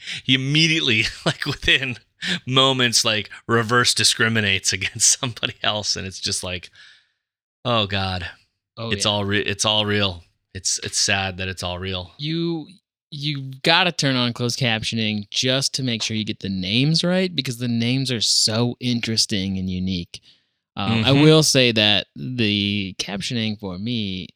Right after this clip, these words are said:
Speaker 2: wh-, whatever, uh, version I have that I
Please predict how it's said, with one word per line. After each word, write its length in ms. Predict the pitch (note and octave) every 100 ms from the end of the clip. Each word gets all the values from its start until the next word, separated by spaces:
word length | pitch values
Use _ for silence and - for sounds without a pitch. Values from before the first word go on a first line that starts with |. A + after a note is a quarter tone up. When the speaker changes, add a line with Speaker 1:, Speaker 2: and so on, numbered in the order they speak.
| _
Speaker 2:
wh-, 220 | G2+ -
whatever, 640 | A#2+ B2+ B2 A2 G#2 F#2 -
uh, 200 | F2+ F#2+
version 580 | G#2+ A2+ A2+ G2+ F#2+ - -
I 140 | A2
have 320 | G#2 F#2+ G2 F#2+
that 100 |
I 120 | G2